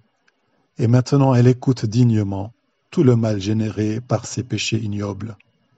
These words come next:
Si la liberté libère, si la vérité libère, la justice et le pardon sont un véritable chemin à parcourir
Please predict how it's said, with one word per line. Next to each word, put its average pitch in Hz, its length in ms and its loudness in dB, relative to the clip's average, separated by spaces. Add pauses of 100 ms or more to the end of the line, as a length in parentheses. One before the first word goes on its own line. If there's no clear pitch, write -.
(1700)
Si 131 380 0
la 123 120 4
liberté 123 840 4 (920)
libère, 123 800 0 (580)
si - 180 -2
la 110 140 0
vérité 151 480 4
libère, 110 560 -4 (540)
la 120 100 4
justice - 920 -2
et 147 100 -2
le 113 120 0
pardon 113 560 -2 (480)
sont 120 300 0
un 120 100 4
véritable 127 580 2
chemin 123 580 0 (120)
à 123 120 -6
parcourir 104 840 -6